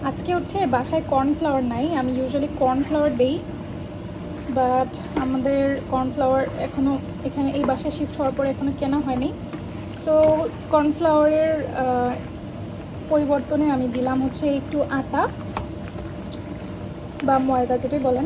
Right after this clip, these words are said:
সেটা হচ্ছে দুধের সাথে মিক্স করে দিয়ে দিছি। এখন এখানে আরও কিছু দুধ অ্যাড করতে হবে, then এটাকে আরও কষাতে হবে। এখানে আমি ঝাল একদম কম হয়েছে, so এখানে আমি মরিচ আর ধনিয়া পাতা কেটে রাখছি, সেটা দিয়ে দিব, সাথে আরও কিছু শুকনা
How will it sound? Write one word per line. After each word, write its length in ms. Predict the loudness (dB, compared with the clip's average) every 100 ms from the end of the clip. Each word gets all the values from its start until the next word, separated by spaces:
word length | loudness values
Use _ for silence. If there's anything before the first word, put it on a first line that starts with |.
| -4
সেটা 220 | -4 -2
হচ্ছে 260 | -2 -2 -2
দুধের 200 | 0 -2
সাথে 220 | -2 0
মিক্স 260 | 0 0 -2
করে 160 | -2 0
দিয়ে 140 | 0
দিছি। 260 | -2 -6 -10 -10 -12 -10 -10 -10 -4
এখন 220 | 0 0
এখানে 220 | 0 2
আরও 280 | 4 4 4
কিছু 200 | 0 -2
দুধ 180 | 2 4
অ্যাড 160 | 4 4 0
করতে 240 | -2 2
হবে, 260 | 2 2 -4 -4 4
then 100 | 4
এটাকে 520 | 4 2 2 2 4
আরও 160 | 4 4
কষাতে 340 | 2 0 -2 0
হবে। 180 | 0
এখানে 200 | 2 2
আমি 320 | 4 4 4 4 0
ঝাল 220 | 0 2
একদম 280 | 4 2 4
কম 220 | 4 4
হয়েছে, 300 | 2 2 -2 -2 -8 -10 -10 -6
so 60 | -2
এখানে 280 | 0 2 2
আমি 140 | 4
মরিচ 480 | 4 2 0 -2 -2
আর 180 | -2 -2 -4
ধনিয়া 200 | -4 -2
পাতা 180 | -2
কেটে 240 | -2 0 0
রাখছি, 340 | 0 -2 -6
সেটা 220 | -4 -2
দিয়ে 160 | 0 0
দিব, 300 | -2 0 0 0
সাথে 260 | -4 -2 0
আরও 200 | 0 0
কিছু 360 | -4 -2 0 0 0
শুকনা 240 | 0 2